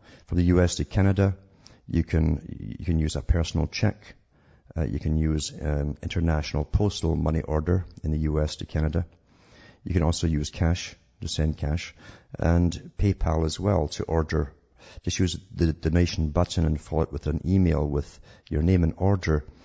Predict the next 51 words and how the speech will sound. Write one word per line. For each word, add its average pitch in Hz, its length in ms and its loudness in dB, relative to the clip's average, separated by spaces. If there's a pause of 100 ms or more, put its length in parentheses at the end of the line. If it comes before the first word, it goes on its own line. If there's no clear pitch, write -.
(380)
and 76 360 0 (100)
what 65 240 -6
you 82 120 0
want, 80 320 0
and 78 80 -4
I'll 78 60 0
get 76 140 -6
it 73 120 -6
out - 140 -4 (140)
to - 140 -4
you. 76 200 -2 (800)
Across - 300 0
the 95 80 4
rest 87 140 2
of - 40 -20
the 85 80 4
world, 95 320 4
you 87 80 4
have 82 80 0
Western 82 580 2
Union, 101 500 4
which - 220 -6
is 69 140 -4
kind 80 180 -2
of - 220 -8 (100)
steep - 400 -4
at - 120 -6
times, 90 440 2
I 60 60 -2
think, 92 260 0
for - 140 -6
their 67 300 -2
direct 80 240 -2
wire 73 180 0
transfers. 82 640 0 (460)
You 85 160 2
also 78 240 0
have 73 200 0
MoneyGram, 87 600 4
which 76 160 -8
you 76 60 -2
can 78 60 -2
do 76 80 -4
the 73 120 -6
same, 92 380 2
but - 220 -4
they 78 100 -8
give 78 160 -4
you 78 80 -2
the 76 100 -2
option 78 460 -2